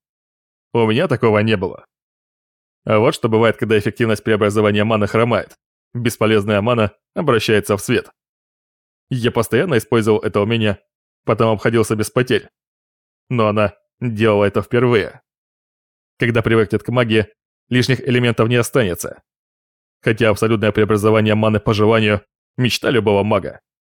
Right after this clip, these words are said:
Небольшая потеря всё равно останется. И вот на кончике пальца Ализы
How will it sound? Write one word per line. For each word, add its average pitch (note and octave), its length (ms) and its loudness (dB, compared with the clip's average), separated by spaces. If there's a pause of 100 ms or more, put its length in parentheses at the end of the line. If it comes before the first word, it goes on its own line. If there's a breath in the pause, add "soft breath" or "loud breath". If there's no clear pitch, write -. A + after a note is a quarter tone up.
(540)
Небольшая A2 440 0
потеря A2+ 320 2
всё A#2+ 160 -2
равно C3 200 2
останется. - 560 -4 (1000)
И C3 60 0
вот G#3 180 2
на B2+ 80 2
кончике A2 380 0
пальца G#2 360 0
Ализы G#2+ 380 2